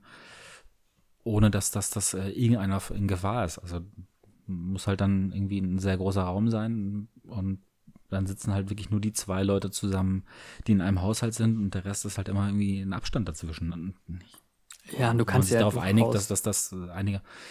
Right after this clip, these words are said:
Speaker 1: ja, ist die
Speaker 2: Also, nee,
Speaker 1: Frage,
Speaker 2: äh,
Speaker 1: wie, wie
Speaker 2: du,
Speaker 1: kann man
Speaker 2: äh,
Speaker 1: raus und wie, wie lang kann
Speaker 2: nee, nee,
Speaker 1: man
Speaker 2: nee,
Speaker 1: raus?
Speaker 2: nee, nein, nein, nein, ich meine, also durchaus, ich meine, man kann ja auch durchaus die Möglichkeit schaffen, also ich meine, so eine Plexiglasscheibe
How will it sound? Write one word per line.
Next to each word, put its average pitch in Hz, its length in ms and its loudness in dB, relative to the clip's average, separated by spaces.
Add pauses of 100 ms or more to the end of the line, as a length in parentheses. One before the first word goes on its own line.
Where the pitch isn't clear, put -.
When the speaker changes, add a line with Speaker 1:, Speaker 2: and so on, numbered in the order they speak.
(140)
Speaker 1:
ja, 92 400 2 (340)
ist 87 300 -6
die - 20 2
Speaker 2:
Also, 135 140 6
nee, 151 60 6
Speaker 1:
Frage, 151 240 6
Speaker 2:
äh, 143 120 2
Speaker 1:
wie, 90 100 0
wie 92 40 0
Speaker 2:
du, 76 60 6
Speaker 1:
kann 76 140 6
man 98 120 4
Speaker 2:
äh, 95 40 2
Speaker 1:
raus 98 300 2
und 98 140 4
wie, 92 320 -2
wie 92 40 -2
lang 92 220 0
kann 147 140 10
Speaker 2:
nee, 156 80 12
nee, 151 60 8
Speaker 1:
man - 20 4
Speaker 2:
nee, 160 160 10
Speaker 1:
raus? - 100 4
Speaker 2:
nee, - 80 -4
nein, 123 160 4
nein, 131 80 6
nein, 123 220 4
ich 123 80 2
meine, 127 120 0
also 123 220 0 (260)
durchaus, 131 540 2
ich - 80 -12
meine, 123 300 -4
man 123 180 -2
kann 139 160 -2
ja 135 100 2
auch 117 120 -2
durchaus 120 500 -2 (640)
die - 80 0
Möglichkeit 117 580 2
schaffen, 117 800 0
also - 140 -10
ich 117 100 -4
meine, 120 140 4
so 120 60 6
eine 113 100 6
Plexiglasscheibe 117 1500 -4